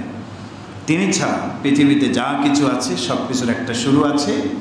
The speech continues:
আর একটা শেষ আছে। তো প্রত্যেকটা জিনিসের শেষ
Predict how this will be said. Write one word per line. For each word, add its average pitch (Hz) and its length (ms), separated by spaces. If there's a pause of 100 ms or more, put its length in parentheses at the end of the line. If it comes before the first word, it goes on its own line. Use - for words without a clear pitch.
(360)
আর 104 120
একটা 95 260
শেষ - 360
আছে। - 220 (1200)
তো - 340
প্রত্যেকটা 226 560
জিনিসের 185 500
শেষ - 600